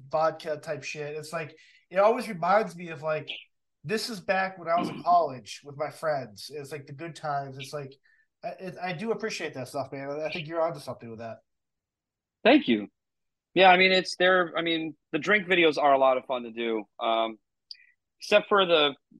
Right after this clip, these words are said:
Speaker 2: there were, there were two recent ones where I, I wasn't really the biggest fan of doing them because it involved me throwing up in my sink. But, uh, yeah, there was the three wise men where, um, I, it, I managed to get the shot down,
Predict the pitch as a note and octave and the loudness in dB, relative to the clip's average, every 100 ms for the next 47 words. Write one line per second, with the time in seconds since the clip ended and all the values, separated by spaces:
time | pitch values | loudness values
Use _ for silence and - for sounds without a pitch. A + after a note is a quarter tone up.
0 | - D#3 D3+ D3 C#3+ D#3 D#3 D3 - G3 | 0 0 2 0 -2 -2 -2 -4 -4 -2
1 | E3 E3 D#3 C#3 C3+ B2 B2+ B2+ B2+ B2+ | 0 -2 -2 -4 -4 -2 0 2 2 2
2 | B2 B2 B2 A#2 B2+ A#2+ A#2 B2+ A#2+ - | 2 0 0 -2 0 0 0 0 0 0
3 | B2 A#2 A#2 B2 A#2+ A#2 A#2 A2 A#2+ A#2 | 0 0 -2 -2 0 -4 -4 0 2 2
4 | A#2 A2+ C#3+ C3 C#3 C3 - C3 B2+ B2 | 0 4 6 6 2 -2 0 2 2 2
5 | B2 A#2+ A2+ A2 C3+ A#2+ - A#2+ B2 A#2+ | 0 -2 -6 -6 -6 -6 -6 4 6 8
6 | A#2 A#2 - _ _ _ _ _ _ _ | 10 8 4 _ _ _ _ _ _ _
7 | _ _ _ _ _ - C3 A#2 A#2 D3+ | _ _ _ _ _ 0 4 6 6 6
8 | D#3 C3 D3+ F3+ F#3 F3 F3 F3 D3+ C#3 | 6 2 -2 2 4 6 6 4 -2 -8
9 | C3+ C#3 C3+ C3+ B2+ C3+ C3 B2+ B2+ B2 | -6 -2 0 2 0 -2 -2 -2 -8 -16
10 | _ _ _ _ _ _ _ _ D#3 D#3+ | _ _ _ _ _ _ _ _ 0 2
11 | D#3 D3 - E3 - D3+ D#3 F#3 G3+ G3+ | 2 0 0 -2 2 0 2 2 2 -2
12 | - F3 F#3+ - E3+ - F3+ F3+ D#3 D#3+ | -10 -2 -2 -2 -6 2 2 2 0 0
13 | C#3 C3 | 0 -2